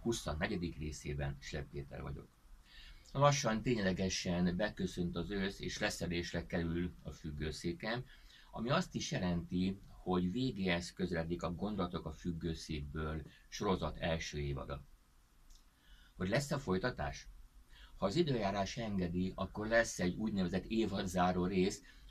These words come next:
és abban erről is fogok majd beszélni. A mai témám egy érdekes téma, és eléggé megosztó is tud akár lenni. Néhány hete egy általános lelki diszkomfort,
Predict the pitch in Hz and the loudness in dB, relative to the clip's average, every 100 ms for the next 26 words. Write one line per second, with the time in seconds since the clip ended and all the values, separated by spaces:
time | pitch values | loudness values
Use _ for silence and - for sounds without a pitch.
0 | - - - 90 87 90 - - 110 98 | -20 -20 -4 4 6 6 4 2 2 4
1 | 101 104 92 80 - 82 - 73 69 73 | 0 0 0 0 0 -2 -2 -2 -2 -4
2 | - - - - - - - - - - | -6 -8 -8 -12 -12 -16 -16 -16 -14 -12
3 | - - - - - - - - - 110 | -12 -16 -18 -20 -20 -18 -16 -12 0 4
4 | 147 123 - 113 104 95 92 95 90 - | 4 4 4 4 6 8 8 6 2 -4
5 | 90 101 131 135 92 - 90 - 90 87 | -6 0 0 2 0 2 -2 -2 0 2
6 | 85 85 85 92 - 90 - 104 90 82 | 2 4 4 2 -2 -8 -2 2 2 2
7 | 80 80 82 87 87 87 - 82 73 82 | 0 0 4 4 2 -2 -2 -4 -4 -4
8 | 76 71 73 73 71 71 - - - - | -6 -4 -4 -2 -2 -4 -6 -10 -16 -20
9 | - - - - - - - - 101 165 | -20 -20 -20 -18 -18 -20 -20 -6 4 6
10 | 147 117 110 107 120 123 - 90 90 98 | 6 4 0 0 0 0 4 6 8 6
11 | - - - 95 90 123 131 131 95 90 | 0 -18 -8 -6 -2 2 2 2 4 6
12 | 92 90 90 - 95 90 98 120 104 95 | 6 4 4 2 2 4 6 4 2 -2
13 | 87 98 - - 85 82 - 80 78 80 | 0 -2 -4 -4 -2 -2 -2 -2 0 0